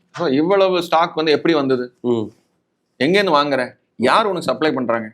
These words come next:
Speaker 2: ஓகே.
Speaker 1: அங்கேயே ஸ்பாட்லயே வந்து அவனுக்கு வந்து, அ, என்கொயரி நடக்கும்.
Speaker 2: ஓகே.
Speaker 1: இது ஜி எஸ் டி டிபார்ட்மெண்ட், அ, செய்றாங்க.
Speaker 2: ஓகே சார்.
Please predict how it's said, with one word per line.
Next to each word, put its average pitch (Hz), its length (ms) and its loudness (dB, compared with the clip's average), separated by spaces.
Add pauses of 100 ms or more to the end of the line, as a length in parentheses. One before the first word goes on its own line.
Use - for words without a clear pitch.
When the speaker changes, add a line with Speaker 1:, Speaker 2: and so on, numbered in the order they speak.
(120)
Speaker 2:
ஓகே. 95 280 -6
Speaker 1:
அங்கேயே 202 400 0 (120)
ஸ்பாட்லயே 185 360 2
வந்து 156 260 -2
அவனுக்கு 127 300 -4
வந்து, 113 420 -6 (680)
அ, 113 40 0
என்கொயரி 123 380 2
நடக்கும். 95 640 -6
Speaker 2:
ஓகே. - 160 -12 (200)
Speaker 1:
இது 240 420 4
ஜி 143 120 0
எஸ் 175 200 2
டி 127 80 0
டிபார்ட்மெண்ட், 123 580 -4
அ, 101 280 -6 (200)
செய்றாங்க. 117 320 -2 (200)
Speaker 2:
ஓகே 95 380 -4
சார். 69 180 -20